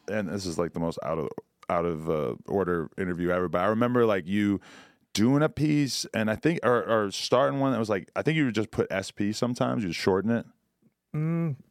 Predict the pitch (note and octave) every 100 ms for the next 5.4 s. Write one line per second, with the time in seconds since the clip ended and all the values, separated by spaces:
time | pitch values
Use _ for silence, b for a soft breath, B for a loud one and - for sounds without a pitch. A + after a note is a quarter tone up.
0 | _ - C3 D3+ C3 G2+ - - B2+ A#2
1 | C3 A#2 G#2+ G#2+ C3 C3 B2 C3 C3 B2+
2 | A#2 D3+ E3+ F3+ D#3 C3+ - C3 - A#2+
3 | A#2 A#2+ G#2 G#2+ F2+ - G2+ G2+ A#2+ A2+
4 | A2 A#2 G#2+ G2 G#2+ G#2+ G2+ F#2+ G2+ G2
5 | F2 G2 G#2 F2